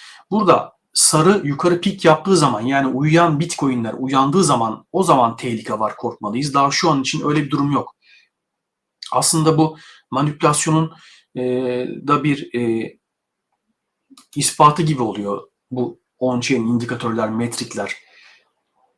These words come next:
arkadaşlar. Eğer burada bir yukarı pik yaptığını görmüş olsaydık o zaman korkabilirdik. Yani bu gerçekten organik bir, e, düşüştü demek ki piyasada diyebilirdik. Ama,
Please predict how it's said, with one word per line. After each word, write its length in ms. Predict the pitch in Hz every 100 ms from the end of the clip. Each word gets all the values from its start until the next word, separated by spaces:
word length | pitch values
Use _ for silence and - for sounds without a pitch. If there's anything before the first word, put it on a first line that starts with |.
| _ _ _ -
arkadaşlar. 560 | 113 117 107 - 98 - - - -
Eğer 300 | 135 151 151
burada 260 | 165 165 160
bir 80 |
yukarı 340 | 147 151 165 160
pik 220 | 165 -
yaptığını 300 | 160 - 165
görmüş 360 | 160 160 160 170
olsaydık 460 | 160 156 135 160
o 60 | 151
zaman 340 | 147 147 147 - -
korkabilirdik. 680 | 139 131 131 160 147 113 117
Yani 240 | 113 117
bu 100 | 127
gerçekten 460 | 131 131 120 127 123
organik 540 | 117 123 135 147 -
bir, 360 | 123 - _ _ _ _
e, 240 | 110 104 101 104 _ _ -
düşüştü 540 | 120 113 - 107 98 127
demek 260 | 120 104
ki 140 | 117 120
piyasada 400 | 120 120 117 117
diyebilirdik. 600 | 120 127 147 98 - - - _
Ama, 340 | 117 143 156